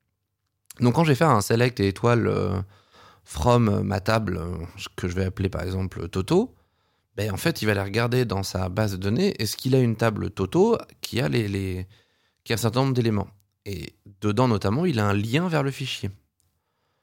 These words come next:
Donc, le fichier, il est lu, et donc, ils vont, ils vont, il va lire les premières lignes pour pouvoir l'afficher dans son select étoile.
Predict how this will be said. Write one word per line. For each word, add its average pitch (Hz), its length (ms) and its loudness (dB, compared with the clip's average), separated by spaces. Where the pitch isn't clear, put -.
Donc, - 200 -6
le 127 100 4
fichier, 120 760 -2
il 90 240 -8
est 87 180 -8
lu, 170 400 0
et 101 140 -6
donc, 123 280 -6
ils - 60 -10
vont, 95 260 -6
ils 95 140 -6
vont, 92 240 -10
il 95 100 -8
va 95 100 -2
lire 131 220 0
les 113 100 2
premières 98 340 -2
lignes 123 180 -2
pour 104 140 -4
pouvoir 92 200 -4
l'afficher 90 280 -8
dans 123 200 -2
son - 160 -10
select 110 320 -6
étoile. 92 280 -6